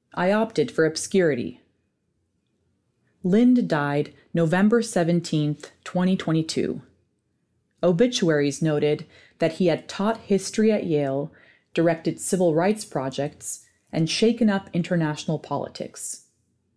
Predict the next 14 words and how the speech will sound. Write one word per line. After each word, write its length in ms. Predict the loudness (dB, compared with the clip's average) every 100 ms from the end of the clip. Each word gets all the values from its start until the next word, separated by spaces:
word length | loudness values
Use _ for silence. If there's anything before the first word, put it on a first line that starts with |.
| _ _
What 300 | -2 0 0
beliefs 800 | 0 2 2 2 -2 -6 -6 -8 _
would 120 | 0
eclipse 600 | 0 0 -2 -2 -4 -10 -8
such 360 | -4 -2 -2 -2
accomplishments? 1080 | -2 -2 -2 -4 -8 -12 -12 -12 -12 -12 _ _ _ _ _ _ _ _ _
The 160 | -2 0
answer 400 | 0 0 0 0
lies 720 | 0 0 0 -2 -4 -10 -6
in 120 | -2
a 40 | -2
secluded 720 | -2 -6 0 2 4 2 0 -4
Appalachian 720 | -2 0 2 0 -2 -4 -4
Valley. 500 | -4 -6 -8 -10